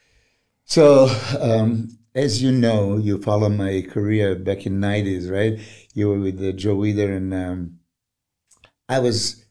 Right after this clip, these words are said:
probably in the wrong era. I started competing in ninety-one, and I qualified for Olympia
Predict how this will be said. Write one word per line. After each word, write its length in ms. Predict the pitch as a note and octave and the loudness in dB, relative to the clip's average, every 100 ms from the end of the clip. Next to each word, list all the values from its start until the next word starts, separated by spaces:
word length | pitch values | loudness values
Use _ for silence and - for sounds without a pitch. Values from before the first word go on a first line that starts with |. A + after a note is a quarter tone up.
| _ | _
probably 380 | - B2+ A#2 A2+ | -4 -4 -2 -2
in 60 | G#2 | -2
the 100 | G2 | -4
wrong 480 | F#2 G2 F#2+ G2 - | -6 -6 -4 -6 -8
era. 440 | G2 F#2 D#2 C#2+ - | -6 -4 -6 -8 -12
I 240 | F#2+ F2+ - | -10 -10 -10
started 380 | - A2 G#2+ | -4 -2 -2
competing 340 | G#2+ G2 G#2 G#2+ | -4 -4 -2 -2
in 40 | |
ninety-one, 720 | G#2+ G#2 G2 F#2+ G2+ A2+ C3 - - - - _ _ _ | -2 -2 -4 -4 -2 -2 -4 -10 -20 -20 -20 _ _ _
and 240 | A2 G#2+ A2 | -2 -2 0
I 160 | G#2+ | -2
qualified 460 | G#2 C3+ D3 C#3+ B2 | 0 2 2 2 0
for 80 | A2 | 2
Olympia 640 | A2+ B2+ B2 G2 F#2+ G2+ | 2 2 0 0 -2 -8